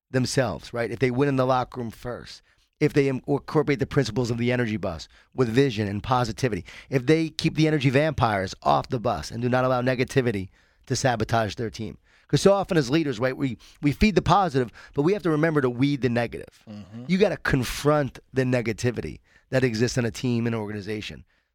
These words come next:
Speaker 1: I remember s-, sharing the story about, you know, Mark Richt, who put up a huge picture of an energy vampire on the wall. And anytime one of the players was being a vampire, they took the player's picture. They put it on the wall.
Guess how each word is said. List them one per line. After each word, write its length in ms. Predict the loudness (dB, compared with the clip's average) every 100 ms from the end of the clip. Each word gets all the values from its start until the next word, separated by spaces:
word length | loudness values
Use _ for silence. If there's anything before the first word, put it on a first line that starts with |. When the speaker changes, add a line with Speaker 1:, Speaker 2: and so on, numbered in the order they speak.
| 2
Speaker 1:
I 40 |
remember 220 | 2 4
s-, 140 | 0 -6 _ _ _ _
sharing 260 | 2 2
the 80 | 2
story 300 | 2 2 2
about, 260 | 2 0 -2 -12 _ _
you 80 | 0
know, 140 | 0 -2 -14 -20 _ _
Mark 260 | 2 2 2
Richt, 180 | 0 2
who 60 | 4
put 120 | 4
up 100 | 4
a 40 |
huge 240 | 2 0 2
picture 200 | 2 4
of 40 |
an 80 | 4
energy 260 | 2 2 2
vampire 440 | 2 2 2 2
on 140 | 0 0
the 80 |
wall. 400 | 0 -2 -2 -8 -14 -20 _
And 80 | 0
anytime 320 | 2 4 4
one 100 | 2
of 40 |
the 40 | 2
players 340 | 2 2 2
was 80 | 0
being 180 | 0 0
a 60 | 2
vampire, 420 | 2 2 0 0
they 100 | 0
took 160 | -2
the 60 | -6
player's 280 | 0 0 2
picture. 320 | 0 0 -6 -12 -10
They 80 | -6
put 180 | 2 2
it 80 | 4
on 180 | 2 2
the 60 | 2
wall. 460 | 0 0 -2 -6